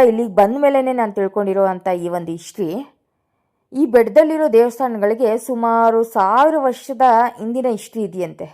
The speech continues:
ಈ ಬೆಟ್ಟದ ಮೇಲಿರೋ ದೇವಾಲಯಗಳು ಹೊಯ್ಸಳರು ಮತ್ತು ವಿಜಯನಗರದ, ವಿಜಯನಗರದ ರಾಜರ ಕಾಲದ್ದು.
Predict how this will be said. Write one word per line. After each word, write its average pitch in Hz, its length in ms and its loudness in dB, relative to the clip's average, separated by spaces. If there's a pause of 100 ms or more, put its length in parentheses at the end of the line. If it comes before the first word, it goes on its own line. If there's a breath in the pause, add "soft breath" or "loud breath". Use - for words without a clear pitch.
(2750)
ಈ 359 100 -6
ಬೆಟ್ಟದ 294 380 -8
ಮೇಲಿರೋ 302 380 -6
ದೇವಾಲಯಗಳು 226 640 -2
ಹೊಯ್ಸಳರು 226 560 -4
ಮತ್ತು 214 200 -6
ವಿಜಯನಗರದ, 202 640 -4 (1700)
ವಿಜಯನಗರದ 220 600 0
ರಾಜರ 202 460 6 (580)
ಕಾಲದ್ದು. 180 600 0